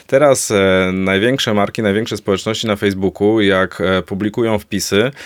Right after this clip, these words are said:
to ten zasięg organiczny, e, generuje jeden, dwa, trzy procent, e, dotarcia. Czyli, no, to jest mikroskopijna grupa w stosunku do jakiejś społeczności, którą,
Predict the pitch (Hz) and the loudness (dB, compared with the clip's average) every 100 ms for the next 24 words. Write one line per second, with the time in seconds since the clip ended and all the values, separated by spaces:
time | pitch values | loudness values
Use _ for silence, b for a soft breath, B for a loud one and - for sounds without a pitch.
0 | B - 98 107 104 113 123 120 101 104 | B -12 -4 -2 2 2 2 0 0 0
1 | 98 98 110 107 - 98 95 90 64 85 | 0 -2 -2 -4 -4 0 0 0 -2 0
2 | 90 87 85 95 98 95 92 82 90 98 | 0 -2 -2 -2 0 2 2 0 0 0
3 | 95 80 87 87 92 90 - 90 87 90 | 0 -4 -6 -2 0 0 -4 -4 -4 -4
4 | 87 90 85 85 92 92 80 - - - | -6 -4 -4 -2 -2 -2 -2 -6 -12 -10
5 | - 101 101 101 101 95 87 92 98 98 | -2 2 4 4 2 0 -2 -4 -2 -2
6 | 92 - 98 98 - 98 - 92 95 98 | -4 -6 -4 -4 -4 -8 -4 -4 0 0
7 | 92 92 85 92 95 95 - 87 98 92 | 2 2 0 0 0 0 -4 -6 -6 -4
8 | 98 95 90 _ _ _ - 101 107 98 | -2 0 -2 _ _ _ -2 0 0 -4
9 | - 92 - 98 - 98 101 92 | -2 -2 -2 -6 -6 -8 -4 -4